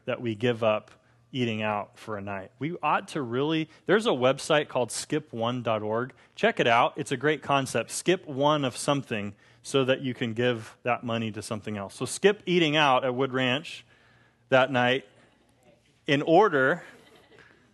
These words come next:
that you can give some money away. Okay, so whatever it is, skip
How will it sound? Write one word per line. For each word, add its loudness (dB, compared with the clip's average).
that 6
you 4
can 0
give 2
some -2
money -2
away. -6
Okay, 0
so 2
whatever 4
it 0
is, 0
skip 0